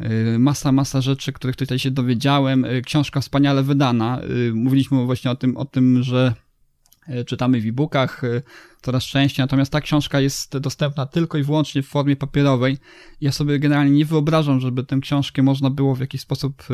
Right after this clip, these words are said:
y, taki, y, równie atrakcyjny przełożyć do, do e-booka, bo to jest masa ilustracji, zdjęć, y, z archiwów telewizji, zebranych przez samego autora książki,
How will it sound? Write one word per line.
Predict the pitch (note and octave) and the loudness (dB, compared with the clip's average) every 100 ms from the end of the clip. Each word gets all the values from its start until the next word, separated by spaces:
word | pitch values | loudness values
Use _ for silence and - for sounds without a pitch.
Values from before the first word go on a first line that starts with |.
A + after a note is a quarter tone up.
| B2 | -2
y, | C#3 | -2
taki, | C3 - B2 B2 | -6 -2 0 0
y, | A#2+ A#2+ A2+ A2+ - _ - | 0 -2 -2 -4 -8 _ -8
równie | C#3+ D#3 D3+ C#3 | 0 2 4 2
atrakcyjny | C#3 C3+ - C#3 C3+ | 0 -6 -2 0 0
przełożyć | - C#3 C3+ B2+ - | -2 -2 0 -2 -6
do, | - B2+ B2 | -4 -2 -2
do | C3 B2+ | -2 -2
e-booka, | C3+ C#3 - A#2 | 0 -2 0 -2
bo | A#2+ A#2+ | -2 -4
to | B2+ | -2
jest | A#2+ - | -4 0
masa | C3 A#2+ A#2 C#3 C3+ | 0 2 0 -2 -2
ilustracji, | C#3 C#3 - C3+ - B2+ | 0 -2 0 -2 -2 -10
zdjęć, | D3+ C3+ C#3 C#3 - - - - - - - | -2 2 2 0 -14 -16 -20 -20 -20 -18 -6
y, | B2+ B2+ B2 A#2+ A#2+ A#2 A2+ | -2 2 2 2 2 0 -2
z | - - - | -4 -6 -2
archiwów | C#3+ - C#3 C#3+ C3 | -2 -2 -4 -4 -2
telewizji, | C#3 C#3 C3 D#3 D3 D3 D3 | 0 2 2 2 2 2 2
zebranych | C3 C3 C#3 C3+ | 2 2 2 0
przez | - C#3 | -4 -4
samego | C#3+ C#3 C3+ | 2 2 2
autora | C3 C#3 D3+ D3 C3+ | 0 0 0 0 0
książki, | - D#3 D3 C#3+ - D3 D3 | -2 0 0 0 -6 0 0